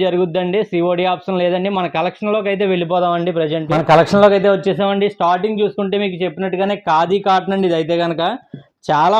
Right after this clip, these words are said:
మంచి ఫ్యాబ్రిక్ అండి, మెత్తగా ఉంటుందండి ఫ్యాబ్రిక్ అయితే కనుక. మీకు హ్యాండ్ ప్రింటెడ్ అండి ఇది. మార్కెట్లో ఎయిట్ ఫిఫ్టీ సేల్ చేస్తారండి ఇది, కానీ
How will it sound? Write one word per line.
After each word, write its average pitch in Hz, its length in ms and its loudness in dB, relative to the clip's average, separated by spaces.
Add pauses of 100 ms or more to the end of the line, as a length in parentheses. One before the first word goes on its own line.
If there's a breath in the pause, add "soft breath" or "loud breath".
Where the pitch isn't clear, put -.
(120)
మంచి 190 220 -2 (100)
ఫ్యాబ్రిక్ 190 380 2
అండి, 202 120 0 (120)
మెత్తగా 202 400 -2
ఉంటుందండి 196 300 -2 (100)
ఫ్యాబ్రిక్ 175 400 -2
అయితే 175 120 -2 (100)
కనుక. 165 180 -4 (340)
మీకు 170 200 -2 (200)
హ్యాండ్ 180 320 -2
ప్రింటెడ్ 202 400 0
అండి 190 180 -2
ఇది. 190 160 0 (520)
మార్కెట్లో 175 480 -2 (140)
ఎయిట్ 175 220 -2
ఫిఫ్టీ 214 300 -2
సేల్ 185 260 2
చేస్తారండి 160 520 0
ఇది, 110 120 -4 (320)
కానీ 170 220 0